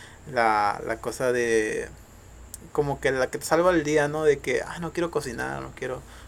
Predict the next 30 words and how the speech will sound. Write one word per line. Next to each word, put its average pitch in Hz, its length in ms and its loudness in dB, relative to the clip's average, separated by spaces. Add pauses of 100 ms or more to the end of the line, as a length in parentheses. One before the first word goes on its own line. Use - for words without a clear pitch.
(120)
o 120 180 -4
no 113 140 -6
sé 131 140 -4
cocinar 120 440 -4
y 123 60 -2
voy 110 100 -4
a - 20 -4
hacer 117 120 -8
una 123 100 -4
Maruchan". 127 420 -2 (380)
Y - 40 -8
pues 139 100 4
bueno, 131 200 6 (340)
la 127 120 10
gente 196 1000 8 (1080)
hizo 165 260 6
compras 151 240 6
de 135 80 4
pánico, 208 680 6
o 131 480 2
se - 140 -6
acabaron 139 440 6
las 131 140 2
Maruchanes 127 460 -2
en 120 60 -6
muchas 120 360 -4
partes, 147 500 4 (120)
en 123 180 -6
muchos 123 260 -6
supermercados, 147 760 6